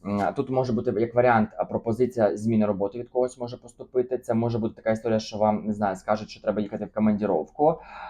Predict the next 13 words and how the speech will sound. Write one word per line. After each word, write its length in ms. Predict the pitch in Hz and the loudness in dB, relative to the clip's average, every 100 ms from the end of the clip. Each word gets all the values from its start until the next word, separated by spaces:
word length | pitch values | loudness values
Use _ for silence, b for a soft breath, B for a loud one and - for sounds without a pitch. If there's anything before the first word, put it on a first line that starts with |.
| B - | B 4
А, 800 | 107 104 104 104 104 101 101 101 | 8 10 10 10 10 10 8 4
карта 260 | 120 120 123 | 0 2 0
розвиття, 760 | 110 98 143 - 104 87 78 101 | 0 -2 -8 -6 0 0 0 -2
коли 140 | 104 | 0
ви 80 | 107 | 2
можете 260 | 107 - - - | 0 -4 -12 -4
поглинати 500 | 110 113 117 110 98 | -2 0 0 0 -4
якісь 500 | 98 104 - - _ _ - | -6 -10 -10 -16 _ _ -6
інтелектуальні 880 | 123 113 120 110 127 120 110 101 95 | -4 0 -2 0 2 4 4 2 -2
знання 560 | 104 104 113 143 220 123 | -2 0 0 0 -4 -4
для 100 | 113 | 0
того, 280 | 127 123 | 2 2
щоб, 420 | 113 - 110 110 | 0 0 2 2